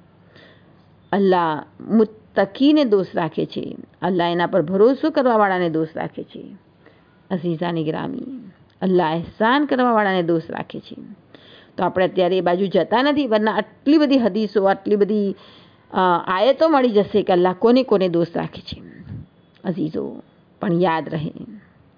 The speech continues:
તોબા બધા મર્ઝની દવા છે. સાચી તોબા કરે ઇન્સાન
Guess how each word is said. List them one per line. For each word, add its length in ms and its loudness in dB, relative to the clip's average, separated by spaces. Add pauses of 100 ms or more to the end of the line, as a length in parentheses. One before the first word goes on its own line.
(2000)
તોબા 680 0 (600)
બધા 560 2
મર્ઝની 560 0
દવા 360 -6
છે. 340 -14 (300)
સાચી 360 -2
તોબા 300 0
કરે 220 -2
ઇન્સાન 600 -8